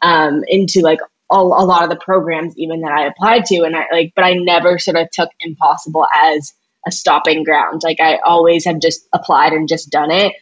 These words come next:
um, or tried something new without really thinking about it. And I think that's my favorite characteristic 'cause it can get me into some trouble, but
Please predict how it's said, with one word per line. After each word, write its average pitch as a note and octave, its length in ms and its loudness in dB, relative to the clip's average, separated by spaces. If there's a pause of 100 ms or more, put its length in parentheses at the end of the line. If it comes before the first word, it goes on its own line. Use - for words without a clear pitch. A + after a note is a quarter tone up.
(320)
um, D3+ 720 0
or D#3+ 580 4
tried E3+ 320 0
something E3 400 -4
new E3 220 0
without E3 280 0
really D3 200 -2
thinking D3+ 320 -8
about F3+ 240 2
it. G3 80 2
And C#3 80 -2
I D#3+ 80 -4
think D#3+ 160 -4
that's D#3+ 240 -2
my D3+ 120 -6
favorite D#3 380 -2
characteristic D3+ 720 -4
'cause D3+ 240 -4 (400)
it A#3 160 0
can D#4 140 2
get E4+ 160 2
me D#4+ 160 2
into C#4+ 180 2
some B3+ 200 2
trouble, G#3 360 4
but F#3+ 220 2